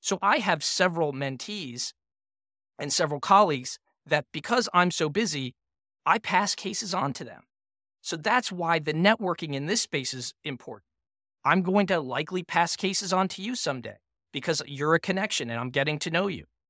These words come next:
I think that that's very important. There are lots of avenues you could go down, but you do not need to have an ad. You do not need to be on social media. Those can be effective if you want to go that route. But I think that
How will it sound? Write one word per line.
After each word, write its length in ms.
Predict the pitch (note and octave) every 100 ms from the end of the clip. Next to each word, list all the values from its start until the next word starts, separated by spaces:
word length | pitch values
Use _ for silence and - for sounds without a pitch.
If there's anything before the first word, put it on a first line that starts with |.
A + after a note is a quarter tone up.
| -
I 60 | -
think 220 | - G3
that 160 | F3+ D#3
that's 280 | F#3 F#3
very 500 | D#3 C#3+ C3+ E3+ E3+
important. 460 | D3+ C3+ D3+ A#2+ A2+ _ _
There 160 | F3 A3
are 160 | G#3+
lots 380 | D#3+ D#3+ F3+ -
of 80 | E3+
avenues 460 | D#3 D3+ D3 B2 A#2+
you 80 | C3
could 140 | B2
go 180 | B2 B2
down, 160 | A#2 A2 _ _ -
but 120 | D3+
you 120 | G3
do 120 | G3+
not 240 | F#3+ F#3 F3
need 180 | D#3+ C#3+
to 60 |
have 200 | C3+ D3
an 80 | F3+
ad. 300 | D3 B2 C#3+ _ _ _
You 120 | D3+
do 120 | D#3+ G3
not 200 | G#3+ A3+
need 160 | G#3
to 60 | F#3+
be 140 | A#3
on 100 | G#3+
social 320 | E3+ B2 -
media. 320 | A2+ G#2 - - _ _
Those 200 | E3+ B3
can 160 | - A3+
be 120 | G#3
effective 600 | D#3 - G2 - E3 - _
if 180 | D#3+ D3+
you 100 | F3+
want 240 | E3 D3+ D#3+
to 60 |
go 220 | E3 G#3
that 180 | F#3 A2
route. 160 | A2+ G2 _ _ _ _
But 200 | C#3+ E3
I 100 | D#3+
think 300 | - G#3+ F#3+
that 180 | E3+